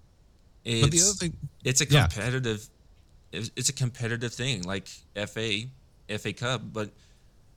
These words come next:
Speaker 1: it's, it's always that question for the Canadian Soccer Association, thinking, should we allow more,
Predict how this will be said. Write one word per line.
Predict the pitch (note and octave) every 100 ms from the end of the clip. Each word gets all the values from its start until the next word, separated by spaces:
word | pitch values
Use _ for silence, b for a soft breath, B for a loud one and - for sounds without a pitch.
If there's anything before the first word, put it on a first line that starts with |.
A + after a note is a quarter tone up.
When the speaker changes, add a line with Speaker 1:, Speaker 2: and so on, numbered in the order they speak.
| - - - - - -
Speaker 1:
it's, | B2 A#2 - - -
it's | C3 C3
always | C#3+ C#3+ C3+
that | C3+ B2
question | B2+ A#2+ - A#2
for | - A2 A2 G#2
the | G#2
Canadian | - A2+ A2
Soccer | - G#2+ G2+
Association, | G#2 A2 G2+ - G#2+ B2 G#2+ G2 - -
thinking, | G#2+ G2 G#2+ G2 b b b b b _ _ - - -
should | - - A2+ A2+ A2+ A2 - - F2+ F#2
we | G#2 D#2+
allow | A2 G2 G2 G2+
more, | F#2+ G2 G2+